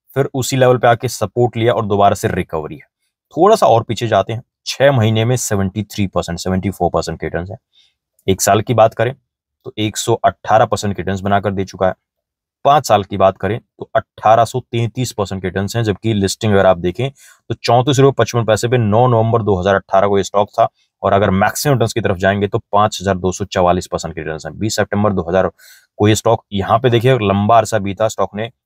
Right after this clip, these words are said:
इसी रेंज में स्ट्राइक किया और उसके बाद से प्रॉफिट एकदम से स्टॉक में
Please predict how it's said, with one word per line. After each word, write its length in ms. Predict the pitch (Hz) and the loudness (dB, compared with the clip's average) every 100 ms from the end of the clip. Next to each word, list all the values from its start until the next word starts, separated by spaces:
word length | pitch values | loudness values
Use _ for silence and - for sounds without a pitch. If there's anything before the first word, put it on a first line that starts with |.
| _ 117 | _ -10
इसी 240 | 113 151 | -2 2
रेंज 200 | 139 123 | 4 4
में 180 | 127 135 - _ _ _ - | 2 0 -4 _ _ _ -12
स्ट्राइक 380 | - 110 120 - | -2 2 2 2
किया 160 | 120 123 | 2 4
और 80 | |
उसके 220 | 113 - 104 | 2 -2 0
बाद 160 | 98 | 0
से 140 | - 117 | 0 -8
प्रॉफिट 600 | - 98 98 - 127 - | 0 2 2 -2 -10 -6
एकदम 320 | 104 101 101 104 | -8 -4 -6 -6
से 140 | 107 | -8
स्टॉक 260 | - 95 - - | -4 -4 -4 -4
में 140 | 107 | -4